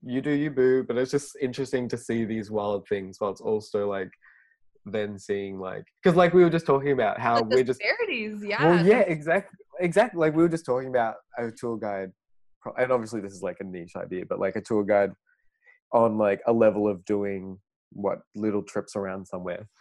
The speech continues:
Speaker 1: might not be sustainable, but then you do have this complete opposite end where someone could do one trip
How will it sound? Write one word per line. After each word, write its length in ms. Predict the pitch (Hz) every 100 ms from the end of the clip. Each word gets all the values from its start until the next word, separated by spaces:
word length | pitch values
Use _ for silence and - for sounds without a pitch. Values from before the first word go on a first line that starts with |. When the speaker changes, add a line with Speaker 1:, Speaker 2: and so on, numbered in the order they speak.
| - - _
Speaker 1:
might 360 | 110 110 107 113
not 220 | 110 98 - - 113
be 140 | 120
sustainable, 680 | - 120 - 117 117 113 98
but 200 | 95 113
then 180 | 123 117
you 80 | 107
do 220 | 113 120
have 180 | 117 101
this 140 | 104
complete 320 | - 107 110 -
opposite 400 | 101 98 104 -
end 380 | 107 98 101 - _ _
where 180 | 123 120
someone 280 | 135 131 131
could 120 | 127
do 100 | 120
one 300 | 110 104 110
trip 300 | - 101 98